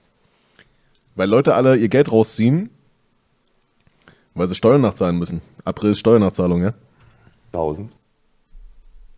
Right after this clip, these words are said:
Speaker 1: Ja, was sagt er da jetzt zu? Ja, das ist etwas, was ich, äh, selber auch am eigenen Leib, äh, gesehen hab, gespürt habe und auch von, äh,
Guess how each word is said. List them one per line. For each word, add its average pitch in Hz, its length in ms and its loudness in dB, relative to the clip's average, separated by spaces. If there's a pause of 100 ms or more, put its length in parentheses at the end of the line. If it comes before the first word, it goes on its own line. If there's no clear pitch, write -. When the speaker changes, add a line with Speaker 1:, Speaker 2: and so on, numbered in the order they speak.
(3750)
Speaker 1:
Ja, 104 160 -4
was 107 140 0
sagt 120 240 -4
er 120 60 -2
da 110 120 -4
jetzt 107 260 -8
zu? 92 240 -14 (180)
Ja, 101 160 -16 (120)
das 104 140 -16
ist 110 120 -14
etwas, 123 320 -8
was 117 160 0
ich, 120 180 -4
äh, 113 140 6
selber 131 340 4
auch 131 200 2
am 101 140 2
eigenen 131 280 4
Leib, 123 260 4
äh, 117 380 8
gesehen 113 320 2
hab, 117 180 -2
gespürt 135 340 -12
habe 104 280 -6
und 98 140 -14
auch 104 100 -12
von, 104 280 -16
äh, 87 40 -14